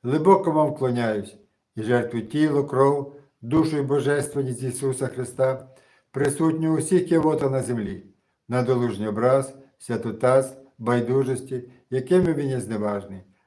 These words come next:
ради безконечних заслуг його найсвятішого серця і пречистого серця Марії, прошу навернення бідних грішників. Дякую вам за спільну молитву,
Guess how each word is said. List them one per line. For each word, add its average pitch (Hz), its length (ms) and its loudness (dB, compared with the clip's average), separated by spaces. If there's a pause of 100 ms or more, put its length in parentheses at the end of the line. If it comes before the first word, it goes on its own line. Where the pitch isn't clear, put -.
ради 113 260 -2
безконечних 143 640 -4
заслуг 127 500 -4 (280)
його 107 180 -6
найсвятішого 135 640 -4
серця 110 480 -4 (420)
і 113 60 -10
пречистого 151 600 -2
серця 139 440 2
Марії, 120 560 -2 (360)
прошу 127 380 0
навернення 113 500 0
бідних 101 380 -8
грішників. 98 600 -18 (960)
Дякую 165 420 4
вам 147 120 2
за 131 100 0
спільну 139 360 -4
молитву, 117 640 -4